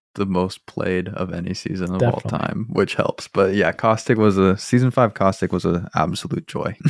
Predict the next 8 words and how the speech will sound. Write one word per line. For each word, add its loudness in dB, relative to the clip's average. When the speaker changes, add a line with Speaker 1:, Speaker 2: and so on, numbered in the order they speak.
Speaker 1:
<laughs> 10
Speaker 2:
Um, 2
you 6
know, 2
based 4
off 4
the 2
popularity 2